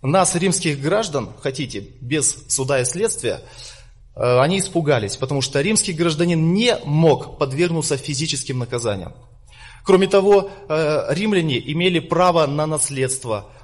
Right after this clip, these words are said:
участвовать в политических акциях. Государство могло поддерживать какими-то пособиями, продовольствием. Очень большой набор, э, преимуществ от римского гражданства.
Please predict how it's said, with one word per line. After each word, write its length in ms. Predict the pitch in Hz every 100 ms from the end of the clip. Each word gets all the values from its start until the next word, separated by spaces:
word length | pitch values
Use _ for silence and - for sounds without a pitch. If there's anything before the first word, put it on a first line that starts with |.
| -
участвовать 680 | 131 170 170 - 165 156 143
в 240 | 139 127
политических 720 | 160 160 160 165 160 160 -
акциях. 600 | 139 131 - 123 101 - - - -
Государство 600 | 139 170 196 190 220 214
могло 360 | 196 190 185 202
поддерживать 600 | 202 180 170 202 196 196
какими-то 420 | 180 185 202 190
пособиями, 760 | 185 190 - 190 151 123 113 110
продовольствием. 1080 | - - - 180 196 185 139 - 123 113 95 - - - - 113 -
Очень 500 | 247 247 208 185 165 127
большой 680 | 135 185 180 - 202 147 101 - - -
набор, 600 | 131 170 170 196 269 262 - - - - - - _ - _
э, 340 | - 135 135 131
преимуществ 720 | 175 202 208 277 - 143 - -
от 180 | 180 180
римского 420 | 214 214 202 185
гражданства. 760 | 170 170 151 131 107 - 104